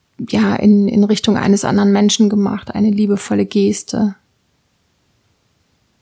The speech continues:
Vielleicht hast du heute eine Kleinigkeit endlich erledigt, die schon lange lag. Was ist dir heute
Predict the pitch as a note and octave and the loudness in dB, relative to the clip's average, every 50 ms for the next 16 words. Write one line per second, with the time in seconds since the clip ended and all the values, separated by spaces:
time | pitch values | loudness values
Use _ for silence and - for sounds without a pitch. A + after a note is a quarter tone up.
0 | _ - - - G#3 G#3+ - G#3+ - - A3 G#3+ G3+ G3 G3 - G3+ G3 G3+ - | _ -14 -6 -4 -4 -2 -2 -4 -2 -2 0 0 0 0 2 2 2 2 2 0
1 | - G#3+ F#3 G3+ G#3+ G#3+ G3+ - - - G#3+ G#3 - - - G#3 G#3 G#3+ - - | -2 -2 0 4 4 4 2 0 -4 -8 -8 -8 -8 -4 0 2 2 2 0 -2
2 | G#3+ - A#3 A#3 A3+ G#3+ G#3+ A3 A3 G#3+ A3 G#3+ G#3 - - _ - _ _ _ | -6 -6 -6 -4 -2 0 2 2 2 0 0 -2 -4 -4 -10 _ -20 _ _ _
3 | _ - - - - A3+ G#3+ G3 G3+ G3 G3 G3+ G3 G3+ G#3+ A3+ A3+ A3+ A3+ A3+ | _ -14 -10 -8 -4 -2 0 0 2 2 2 0 0 -2 -2 -2 -2 -2 -4 -6
4 | - - _ _ _ _ _ _ _ _ _ _ _ _ _ _ _ _ _ _ | -8 -12 _ _ _ _ _ _ _ _ _ _ _ _ _ _ _ _ _ _
5 | _ _ _ _ _ _ _ _ _ _ _ _ _ _ _ _ _ _ _ _ | _ _ _ _ _ _ _ _ _ _ _ _ _ _ _ _ _ _ _ _
6 | _ _ _ _ _ _ _ _ _ _ _ _ _ _ _ _ _ _ _ _ | _ _ _ _ _ _ _ _ _ _ _ _ _ _ _ _ _ _ _ _
7 | _ _ - B3 A#3 - - A3+ - - - A3+ A3 A3+ A#3 A3 G#3+ G#3+ G#3 G3 | _ _ -4 -4 -4 -4 -4 -6 -6 -2 0 2 2 4 4 4 4 4 4 2
8 | - - G3+ G3+ G3+ | 0 -2 -2 -2 -4